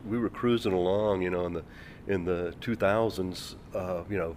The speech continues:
T eight, T eight, T eight, T eight, and did a really good job. We saved a bunch of money for folks.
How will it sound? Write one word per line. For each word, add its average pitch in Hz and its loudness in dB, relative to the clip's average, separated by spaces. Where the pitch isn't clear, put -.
T 113 0
eight, 104 2
T 110 0
eight, 104 2
T 107 0
eight, 101 2
T 107 -6
eight, 107 -4
and 85 -8
did 110 4
a 95 2
really 113 4
good 98 0
job. 107 0
We 90 -2
saved 98 2
a 82 -2
bunch 98 0
of 95 -2
money 98 2
for 87 -8
folks. - -6